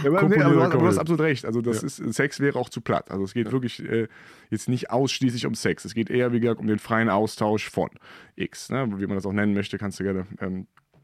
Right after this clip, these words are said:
Speaker 1: dein eigenes Wort für nehmen. Aber auf jeden Fall geht's eher so um dieses etwas freiere, unkonstruktionelle,
Speaker 2: Mhm.
Speaker 1: äh, was Beziehungen quasi sonst immer so mit sich bringen, dass man damit so ein bisschen spielt. Ja? Es ist, ist gar nicht mal so oft, dass die Leute dann wirklich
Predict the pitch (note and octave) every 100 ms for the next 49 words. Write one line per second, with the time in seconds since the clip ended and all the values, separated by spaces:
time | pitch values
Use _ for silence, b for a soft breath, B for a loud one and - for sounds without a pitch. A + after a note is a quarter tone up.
0 | _ - - F2+ F2 A2+ G#2+ A2 - A2
1 | A2 G2 F#2 A2+ G#2+ G#2+ G2 A2+ - B2+
2 | - - B2 A2+ A2 G#2+ G#2 F#2 G2+ G2+
3 | G#2 A2 A#2 G#2+ - B2 A#2+ A#2 - A2+
4 | A2+ G#2+ G#2+ A2 G#2+ B B B - F2+
5 | F2 G2+ - G#2 - A2+ A2+ G#2 G#2 G#2
6 | G2+ G#2 G2 G2+ G2+ G#2+ - A2+ A#2 G#2+
7 | G2+ G2+ G2+ A2+ A2 - G2+ - G2+ -
8 | A#2+ A#2+ B2+ - _ - G#2 A2+ - G#2
9 | G#2+ G#2+ - G#2+ G#2+ A2 G#2+ G2+ G#2+ G#2
10 | - G#2+ G2+ F#2+ G2 A2+ - G2 -